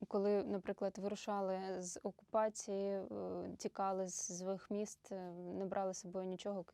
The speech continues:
окрім документів. Тому, е, забезпечити вчителів і дітей, е, необхідним обладнанням для навчання — це також одна з, одне з завдань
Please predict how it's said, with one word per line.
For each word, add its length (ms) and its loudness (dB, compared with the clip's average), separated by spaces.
окрім 420 -4
документів. 600 -6
Тому, 480 0
е, 40 -2
забезпечити 640 0
вчителів 540 -2
і 160 -2
дітей, 640 -2
е, 340 -4
необхідним 540 -4
обладнанням 520 -2
для 200 -4
навчання — 500 -2
це 100 -14
також 420 -4
одна 260 -4
з, 200 -8
одне 260 6
з 40 2
завдань 540 0